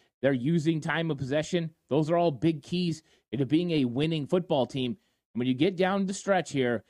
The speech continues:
and you're trying to win in the playoffs and into the Super Bowl, you need to have an effective run game to go with timely passing. And I think you see balance from both of these teams.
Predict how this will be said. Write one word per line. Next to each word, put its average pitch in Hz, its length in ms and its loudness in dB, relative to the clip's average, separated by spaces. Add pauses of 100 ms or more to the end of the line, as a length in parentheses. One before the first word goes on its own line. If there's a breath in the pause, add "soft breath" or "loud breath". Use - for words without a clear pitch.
(140)
and 107 100 -6
you're 123 120 0
trying 151 340 0
to 175 80 2
win 165 220 2
in 165 60 -2
the 156 60 -2
playoffs 170 640 0 (320)
and 135 180 0
into 160 220 -2
the 151 100 -2
Super 160 260 -2
Bowl, 165 220 2
you 147 140 0
need 160 160 -2
to 156 80 -4
have 151 220 0
an 139 80 -4
effective 160 720 -2
run 151 240 0
game 143 320 -2 (240 soft breath)
to 135 80 -6
go 135 120 0
with 131 180 -2
timely 151 500 -4
passing. 139 560 -2 (380)
And 117 80 2
I 127 40 2
think 175 240 2
you 165 120 0
see 175 280 0
balance 151 460 0
from 139 160 -4
both 139 240 -2
of 135 60 -10
these 131 200 -2
teams. 131 360 -6